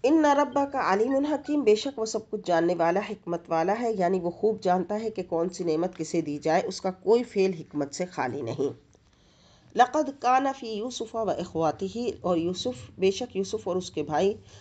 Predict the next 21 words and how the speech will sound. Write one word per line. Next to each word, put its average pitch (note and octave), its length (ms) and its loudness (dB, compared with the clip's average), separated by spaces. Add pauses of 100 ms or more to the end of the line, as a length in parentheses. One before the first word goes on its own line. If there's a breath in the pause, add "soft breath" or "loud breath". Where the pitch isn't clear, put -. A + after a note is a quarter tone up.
(180 loud breath)
आयातुल G3+ 560 4
लिस्साइलीन, D3+ 960 -2 (400 soft breath)
इबरत C4 320 2
की B3+ 120 -6
निशानियां G3 520 2
हैं G#3 160 2
दरियाफ्त D#3+ 500 0
करने D3 260 -2
वालों C3 320 -2
के A#2 160 -6
लिए। C#3 300 0 (4000 loud breath)
हज़रत D#4 300 4
याकूब B3+ 320 2
अलैहिस्सलाम A3 480 2
के A#3+ 160 -6
बारह F#3 260 4
बेटे G3+ 300 0
हज़रत F#3+ 320 0
यूसुफ़ F3 320 -4
और F#3 100 2
बनियामीन D3 640 2